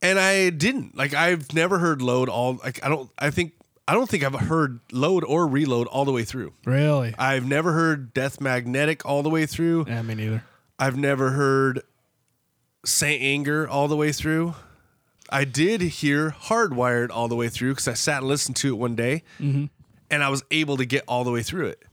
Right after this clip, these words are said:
Speaker 2: Yeah.
Speaker 1: I tried with the other ones. I can't do it. If
Speaker 2: Yeah, yeah,
Speaker 1: I
Speaker 2: fair.
Speaker 1: don't like it. And it's like, you know what? I don't need to hear the whole thing to know that I don't like it.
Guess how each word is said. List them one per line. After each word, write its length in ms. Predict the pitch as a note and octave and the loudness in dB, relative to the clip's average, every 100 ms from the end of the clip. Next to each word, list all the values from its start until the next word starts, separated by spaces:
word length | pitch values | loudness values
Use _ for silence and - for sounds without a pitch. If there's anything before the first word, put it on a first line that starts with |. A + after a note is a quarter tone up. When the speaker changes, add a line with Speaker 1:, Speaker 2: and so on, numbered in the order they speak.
| _ - | _ -8
Speaker 2:
Yeah. 200 | C#3+ G#2+ C3+ | -6 -4 -2
Speaker 1:
I 160 | A3 | -2
tried 380 | A#3 E3+ F3+ - | 0 0 0 0
with 140 | C3 | -2
the 120 | A#2+ A2 | -2 -2
other 180 | G#2+ G#2+ | 0 0
ones. 380 | A2+ E3+ - - - | -2 -2 -6 -10 -10
I 40 | |
can't 280 | - E3 C3 | -4 -2 0
do 140 | D#3+ | -2
it. 140 | F#2+ - _ | -2 -8 _
If 80 | D3 | -4
Speaker 2:
Yeah, 180 | D#3 C3 | -4 -4
yeah, 100 | C#3+ | -4
Speaker 1:
I 100 | A#2+ | -2
Speaker 2:
fair. 60 | C#3+ | 0
Speaker 1:
don't 220 | E3 - | 0 -2
like 300 | A#2+ C3+ C3+ | -2 -2 -4
it. 180 | F2+ - _ _ - | -10 -12 _ _ -6
And 140 | D3 | -2
it's 160 | D#3 - | 0 2
like, 280 | D#3+ D3 - - - - | 0 0 -6 -20 -12 -4
you 80 | |
know 140 | D#3 F#3+ | 0 2
what? 140 | G#3 D3 | 2 2
I 60 | |
don't 140 | F3 D#3+ | 0 0
need 140 | E3+ | 0
to 60 | C3+ | 0
hear 160 | D3 | -2
the 60 | B2+ | -2
whole 160 | B2 C3+ | -2 -2
thing 240 | - C#3+ | -2 -2
to 60 | A2 | -2
know 160 | A#2 A2 | -2 -2
that 120 | F#2+ | -4
I 80 | G#2 | -4
don't 200 | G#2 D2+ | -4 -6
like 260 | E2 F2+ | -10 -12
it. 80 | - | -14